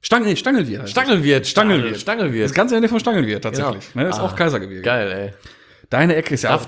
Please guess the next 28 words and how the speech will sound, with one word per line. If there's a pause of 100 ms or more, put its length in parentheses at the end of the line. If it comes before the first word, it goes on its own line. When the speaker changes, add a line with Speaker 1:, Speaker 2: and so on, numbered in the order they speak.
(160)
Speaker 1:
wunderschön.
Speaker 2:
da,
da
feiern
wir
doch
unser,
unser
Einjähriges,
oder?
Im
Stangelwirt,
Speaker 1:
Müssten
wir
eigentlich
Speaker 2:
ne?
Speaker 1:
machen,
ne?
Speaker 2:
Aber
da
hätte
ich
ja
schon
Spaß
dran,
ey.
Speaker 1:
Ne?